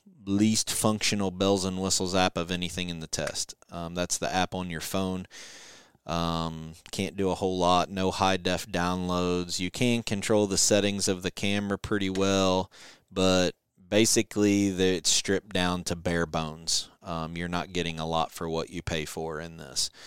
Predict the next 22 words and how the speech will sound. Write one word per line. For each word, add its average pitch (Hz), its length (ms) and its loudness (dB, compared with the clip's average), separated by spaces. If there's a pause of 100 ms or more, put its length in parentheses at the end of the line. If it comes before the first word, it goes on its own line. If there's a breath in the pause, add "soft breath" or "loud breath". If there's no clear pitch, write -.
(480 loud breath)
Um, 78 360 -6
so 85 160 0
the 80 180 -4
app 95 300 2
really 87 360 2
needs 85 300 -6
a 82 60 -2
lot 78 180 4
of 76 80 -2
work 80 320 -4
as 80 160 -4
it - 100 -8
compares 76 500 -6
to 87 120 -6
the 78 140 -8
rest 73 220 -2
of 80 100 -4
the - 20 -8
cameras 73 460 -8
in 78 100 -10
the 71 80 -10
test. - 600 -6